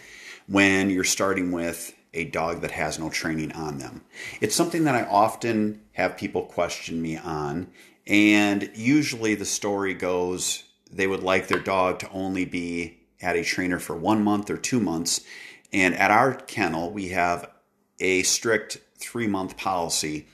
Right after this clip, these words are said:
And that's not because you're trying to profiteer. It is basically because you're trying to protect the client from themselves, as well as protect your own reputation, because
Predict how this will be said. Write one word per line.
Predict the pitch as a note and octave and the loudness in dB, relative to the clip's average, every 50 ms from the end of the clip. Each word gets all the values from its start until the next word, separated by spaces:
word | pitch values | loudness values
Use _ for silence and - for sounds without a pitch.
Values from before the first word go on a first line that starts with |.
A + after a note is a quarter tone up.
| - - _ _ _ _ _ _ _ _ _ | -20 -20 _ _ _ _ _ _ _ _ _
And | G#2 G#2+ A2+ | 0 2 4
that's | A#2 A2+ - - | 4 4 4 2
not | D#3+ G3 A#3 A#3 | 2 2 2 2
because | - C#3+ - C#3 C3 A#2 | 0 -2 -2 -2 -4 -2
you're | G#2+ G2+ | -4 -4
trying | - - A#2+ A2+ | -2 -2 -2 -2
to | G#2 - | -2 -2
profiteer. | - - G#2+ G2+ G2 - F#2+ - - - G#2+ F#2+ F2+ F2+ | -2 0 0 0 0 -2 -4 -8 -6 -2 -2 0 0 -2
It | - - E2 | -2 -4 -4
is | - - | -4 -4
basically | - - A2 A#2 B2 B2 - C3 A#2 | 0 4 4 4 4 4 2 0 0
because | G2+ G2 - - - A#2+ G#2 G2+ F#2+ F2 - - - - - - | 0 -2 -6 -4 -2 0 0 0 0 -2 -4 -6 -8 -10 -12 -6
you're | A2 G#2 | -4 -4
trying | G2+ - - - - A#2 B2 C3 C#3 C3+ B2 B2 | -2 -2 -4 0 2 2 4 4 6 4 4 2
to | - - - A2+ G#2+ G#2 G2 F#2+ F#2 - - - - _ _ _ _ _ _ _ | 0 -4 -4 -2 -2 -2 -2 -4 -6 -10 -14 -20 -20 _ _ _ _ _ _ _
protect | - - - G#2 - - - - A#3 - - - | -12 -8 -8 -8 -8 -4 0 0 0 0 0 -2
the | - - | -4 -4
client | - - A2 G#2 G2+ G2 F#2 - | -2 0 2 2 4 2 0 -2
from | - - F#2+ | -4 -6 -6
themselves, | F2+ F2+ E2+ E2+ - - F#2+ F#2+ F2 E2+ F2 F2+ F#2 F#2 - - - - _ _ _ | -4 -4 -2 -2 -2 0 0 -2 -2 -2 -2 -4 -6 -6 -6 -6 -6 -8 _ _ _
as | - B2 B2 B2+ | 0 0 0 0
well | - A3 C4 C4+ | 0 0 0 0
as | - | 0
protect | - - A#2+ A#2 - E3 F3 E3+ - | -2 -2 -4 -4 -2 -4 -4 -2 -2
your | C3+ C#3 | 0 2
own | C#3 C3+ | 2 2
reputation, | B2+ A#2 A2 - - F#2 - - C#3 - - - - - | 2 2 0 0 -4 -4 -2 0 0 2 0 -2 -2 -4
because | - - - A2 G#2+ - | -6 -4 -2 0 0 0